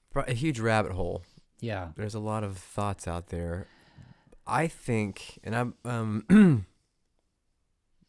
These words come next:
Speaker 1: looking at a, a commentary by a guy named Go-,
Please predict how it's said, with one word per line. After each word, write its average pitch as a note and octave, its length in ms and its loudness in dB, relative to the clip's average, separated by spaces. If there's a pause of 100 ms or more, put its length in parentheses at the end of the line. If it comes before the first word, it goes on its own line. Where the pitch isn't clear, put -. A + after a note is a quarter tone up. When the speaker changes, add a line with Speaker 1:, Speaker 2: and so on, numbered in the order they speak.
(460)
Speaker 1:
looking G#2+ 380 -4
at F#2 140 -2
a, F2 180 -6 (260)
a - 100 -10
commentary G#2 540 -2
by F#2 120 -4
a F#2 40 -6
guy G2 140 -6
named F2+ 240 -6
Go-, G2+ 220 -8